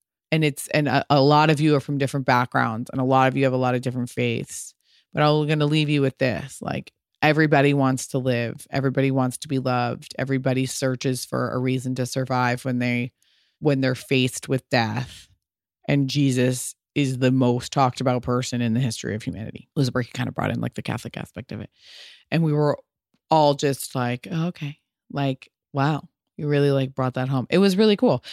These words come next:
I'm really proud of the education I have around it, around Catholicism. Obviously, the Catholic Church is an insane <laughs> fucked up, it's a fucked up institution. <laughs> But I ha-, but, you know, I believe in God and,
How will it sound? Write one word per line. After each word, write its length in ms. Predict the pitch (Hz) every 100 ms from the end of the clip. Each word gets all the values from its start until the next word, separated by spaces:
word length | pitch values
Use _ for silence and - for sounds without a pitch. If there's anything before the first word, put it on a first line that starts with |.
| - - -
I'm 100 | 160
really 220 | 165 160 156
proud 640 | - - 151 147 143 143
of 260 | 135 131 _ _ _ _
the 60 | -
education 640 | 139 143 - 143 135 170
I 80 | 170
have 240 | 175 175 175
around 640 | 180 180 180 185 185 170
it, 340 | 196 240 262 - -
around 480 | 156 139 139 143 -
Catholicism. 840 | 151 147 139 147 - 160 165 175 175
Obviously, 340 | 143 156 170
the 80 | 165
Catholic 300 | 151 151 160
Church 280 | - 160 165
is 140 | 151
an 120 | 156
insane 560 | 151 151 143 - 160 156
<laughs> 80 | -
fucked 200 | 170 - - - - -
up, 80 | - - - - - -
it's 120 | - 170
a 40 |
fucked 240 | 208 196
up 140 | 202 202
institution. 560 | 190 - 214 196 - 143
<laughs> 40 | - - - 131 202 - - - - -
But 100 | 165
I 100 | 165
ha-, 220 | 160 -
but, 320 | 180 185 -
you 100 | 196
know, 120 | 202 156
I 100 | 156
believe 280 | 156 156
in 100 | 156
God 320 | 147 135 139 156
and, 340 | 147 143